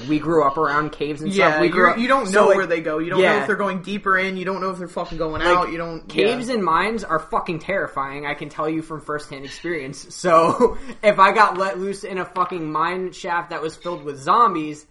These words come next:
Speaker 1: yeah, fuck
Speaker 2: Shit
Speaker 1: that.
Speaker 2: be going
Speaker 1: <laughs>
Speaker 2: down.
Speaker 1: But that's, that,
Speaker 2: It's
Speaker 1: I
Speaker 2: disorienting, too, because, like, you don't really, there's no windows or anything, so you don't
Speaker 1: Exactly.
Speaker 2: have a, a clear, like, conscious of what time, like, any sort of time.
Speaker 1: Exactly.
Speaker 2: You don't know if it's day or night, and, like,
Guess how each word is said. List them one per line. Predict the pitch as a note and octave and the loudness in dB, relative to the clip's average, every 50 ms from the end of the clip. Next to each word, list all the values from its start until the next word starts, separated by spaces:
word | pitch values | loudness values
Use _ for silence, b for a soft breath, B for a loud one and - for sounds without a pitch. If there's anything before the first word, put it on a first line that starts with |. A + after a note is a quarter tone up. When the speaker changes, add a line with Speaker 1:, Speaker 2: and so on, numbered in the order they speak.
| _ _ _ _ _ _ | _ _ _ _ _ _
Speaker 1:
yeah, | - C#3+ D3 D3+ F3+ F3 D3 | -20 -10 -2 -2 0 0 -2
fuck | - - E3+ D#3 | -4 -4 -6 -4
Speaker 2:
Shit | - - G3+ | -2 -2 -2
Speaker 1:
that. | - F3+ - F3 | -2 -2 -4 -4
Speaker 2:
be | F#3+ | -4
going | E3+ E3+ F3+ F3 | -6 -6 -6 -4
Speaker 1:
<laughs> | |
Speaker 2:
down. | G3+ - - - G#3 F3+ D#3 G3+ F#3+ - A#3 A3 - - - - B B B F3+ F#3+ A3 A#3 A3+ G3 E3+ B _ | -4 -4 -4 -4 -6 -6 -6 -10 -12 -12 -14 -18 -20 -20 -20 -20 B B B _ _ -20 -20 -20 -20 _ B _
Speaker 1:
But | D3 D3 E3 E3 D#3 D3 C#3+ - - D#3 | -8 -4 -2 -2 -2 -4 -6 -12 -14 -6
that's, | E3 F3+ F#3+ - - - | -4 -4 -4 -4 -6 -8
that, | - F#3+ A3+ G3+ - | -4 -4 -4 -2 -2
Speaker 2:
It's | C#4+ F#4+ - F4+ | -4 -2 -2 -2
Speaker 1:
I | |
Speaker 2:
disorienting, | F4 F#4+ F4+ - C4 A3+ C4+ F#4 F#4 D4+ A#3+ G#3 G#3 F3 F#3+ | -2 -2 -2 -2 -4 -4 -4 -4 -4 -6 -6 -8 -10 -10 -8
too, | - - D#4+ G#3 | -4 -4 -4 -4
because, | E3 D#3+ - F#3 E3 - | -6 -10 -10 -10 -10 -8
like, | F#3 F3+ E3+ E3+ | -10 -10 -10 -10
you | G3 F#3+ | -8 -6
don't | G#3 A3 A#3 A3 | -6 -6 -6 -8
really, | G#3 A#3 A3+ B3 A#3+ A3 G#3+ F#3 | -10 -12 -10 -10 -10 -10 -10 -10
there's | F#3 F3+ G#3+ G3+ - | -8 -8 -8 -6 -4
no | A#3 A3+ | -6 -6
windows | G3 F3 G#3 A#3+ B3 G3 F3 E3+ | -4 -6 -6 -6 -6 -8 -8 -8
or | E3 | -12
anything, | D3+ D3+ D#3+ - E3 | -12 -12 -14 -14 -16
so | E3 - - | -16 -14 -14
you | F3+ F3+ | -14 -12
don't | E3+ F3+ G3 G3+ | -8 -8 -8 -8
Speaker 1:
Exactly. | G#3 G#3 G#3 G#3 G3 G3 E3+ | -6 -4 -4 -4 -2 -2 -4
Speaker 2:
have | E3 D#3 - | -4 -4 -6
a, | A#2 | -10
a | - | -12
clear, | - - - G#3+ G3 F3 F3 E3 _ - - | -12 -12 -10 -10 -10 -10 -12 -16 _ -18 -12
like, | E3 E3 D3+ D3 - | -10 -10 -10 -10 -10
conscious | - F#3 F#3+ G#3 - E3 D#3+ - | -8 -6 -6 -6 -8 -12 -14 -14
of | D#3 D3 | -14 -12
what | C#3+ E3 D#3 - | -10 -10 -10 -10
time, | - - E3 E3 F3 F3 - - | -10 -6 -6 -6 -6 -6 -10 -10
like, | E3+ E3 E3 - | -10 -10 -8 -8
any | - F3+ F#3 F#3 E3+ | -10 -10 -10 -12 -14
sort | - - E3+ D#3+ D3+ | -14 -12 -12 -10 -12
of | C#3 - | -12 -10
time. | - D#3+ D3 D3 D3+ C#3+ - | -10 -10 -10 -10 -14 -16 -14
Speaker 1:
Exactly. | B2+ B2 A#2 B2+ A#2 A#2 A#2 - - - - | -14 -12 -10 -10 -10 -12 -12 -14 -16 -12 -8
Speaker 2:
You | G3 | -4
don't | G3+ G3+ F#3 F#3 | -4 -2 -2 0
know | F#3+ F#3 | -2 -2
if | F#3 F3+ | -2 -2
it's | G3 F3+ F3 D#3+ D#3+ | -6 -10 -10 -8 -6
day | F3+ F3 E3+ F3 | -4 -2 -2 -2
or | E3+ E3 | -4 -4
night, | D#3+ D#3+ E3 E3+ E3+ E3 - | -4 -4 -4 -6 -6 -10 -10
and, | D#3+ E3 | -12 -10
like, | D#3 D3+ D3 C#3 - _ _ | -10 -10 -10 -10 -14 _ _